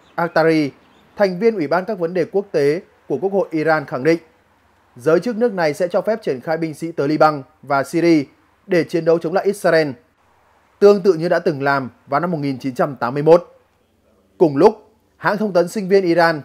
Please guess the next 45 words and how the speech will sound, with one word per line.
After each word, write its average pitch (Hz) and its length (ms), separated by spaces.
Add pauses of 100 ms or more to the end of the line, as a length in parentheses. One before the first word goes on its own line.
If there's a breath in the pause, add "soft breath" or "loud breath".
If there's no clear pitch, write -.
(320)
dẫn 220 280
lời 196 120
một 160 140
nghị 165 160
sĩ 185 160
quốc 214 120
hội 180 180
của 131 140
nước 170 100
này 170 200
nói 135 160
rằng 156 260 (560)
đại 160 240
giáo 151 160
chủ 170 180
Iran, 151 400 (420)
ông 175 200
Ayatollah 160 580
Ali 156 220
Khamenei, 151 520 (360)
đã 175 200
ra 226 160
lệnh 196 160
cho 196 80
các 240 140
lực 202 60
lượng 165 180
vũ 170 120
trang 170 220
nước 185 120
này 151 260 (340)
tấn 196 200
công 226 200
Israel 196 500 (360)
để 160 140
báo 151 200
thù 196 200
các 214 180
cuộc 180 160
không 170 160
kích 214 260
tội 165 160
ác 185 200
của 160 60
Israel 165 420